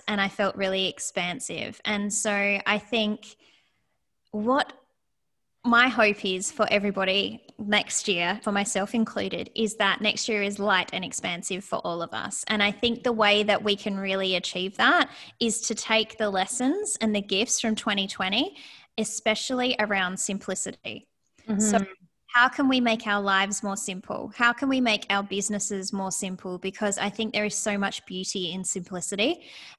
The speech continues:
Speaker 1: And within that beautiful simplicity, it's way more pleasurable,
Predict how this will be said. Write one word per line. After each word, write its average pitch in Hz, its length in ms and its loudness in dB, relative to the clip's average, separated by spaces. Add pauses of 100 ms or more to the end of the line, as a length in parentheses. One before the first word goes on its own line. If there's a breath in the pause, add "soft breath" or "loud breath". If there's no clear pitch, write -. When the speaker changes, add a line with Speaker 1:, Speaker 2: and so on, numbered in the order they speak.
Speaker 1:
And 202 380 2 (280)
within 220 720 2
that 202 220 2
beautiful 208 360 -2
simplicity, 240 1040 -2
it's 208 340 -2
way 202 360 2
more 269 220 8
pleasurable, 196 960 0